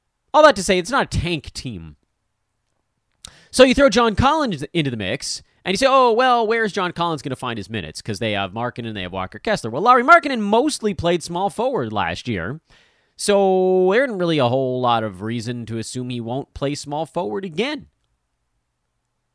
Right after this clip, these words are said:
John Collins would pretty much just slot into Kelly Olynyk's role. Folks,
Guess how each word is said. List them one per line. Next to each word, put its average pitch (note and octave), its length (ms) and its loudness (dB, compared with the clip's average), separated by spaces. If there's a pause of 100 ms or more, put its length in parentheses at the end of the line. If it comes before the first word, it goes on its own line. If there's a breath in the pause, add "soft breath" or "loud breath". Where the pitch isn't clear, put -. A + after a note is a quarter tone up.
(500)
John A3+ 220 4
Collins C4 320 2
would F3 140 -4
pretty C#4 200 0
much G#3+ 260 -2
just - 280 -2
slot E3+ 500 -2
into D#3+ 340 -4
Kelly D#3 340 -2
Olynyk's D3 520 -4
role. E2+ 320 -12 (3750)
Folks, - 680 -4